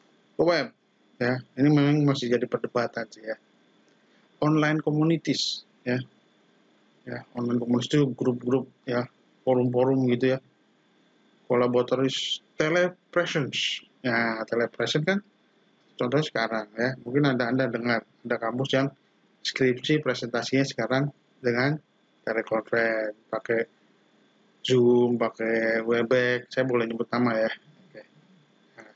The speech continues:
so-, contoh seperti itu. Nah, selanjutnya Anda mungkin bisa melihat ya, tabel ini ya, apa, tab-, apa,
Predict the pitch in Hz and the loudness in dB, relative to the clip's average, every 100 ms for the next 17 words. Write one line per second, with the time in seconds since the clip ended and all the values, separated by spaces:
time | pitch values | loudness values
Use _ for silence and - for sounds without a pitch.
0 | _ 131 - 147 165 - 135 123 127 123 | _ -4 -2 -2 -2 -2 -2 0 -2 -2
1 | 113 107 _ _ _ _ _ _ _ _ | -8 -10 _ _ _ _ _ _ _ _
2 | _ _ _ _ _ _ _ _ - - | _ _ _ _ _ _ _ _ -20 -20
3 | _ _ _ _ _ _ _ _ _ _ | _ _ _ _ _ _ _ _ _ _
4 | _ _ _ _ _ _ _ _ _ _ | _ _ _ _ _ _ _ _ _ _
5 | _ _ _ _ _ _ _ _ _ _ | _ _ _ _ _ _ _ _ _ _
6 | - 143 117 - 127 131 139 143 240 254 | -2 0 0 -2 0 2 0 0 0 0
7 | 156 208 202 196 220 165 143 147 143 135 | 0 2 0 2 2 2 2 2 2 2
8 | 131 175 - _ _ _ _ _ - 147 | 0 -2 -4 _ _ _ _ _ -2 -2
9 | 165 _ _ _ 151 143 139 139 151 165 | -2 _ _ _ -2 0 2 2 2 2
10 | 127 117 117 _ _ _ _ _ _ 143 | 0 0 -6 _ _ _ _ _ _ -8
11 | 131 131 127 127 _ _ _ _ _ _ | -2 0 0 -6 _ _ _ _ _ _
12 | _ _ - 131 131 143 135 143 135 | _ _ -4 -4 -4 -2 0 0 0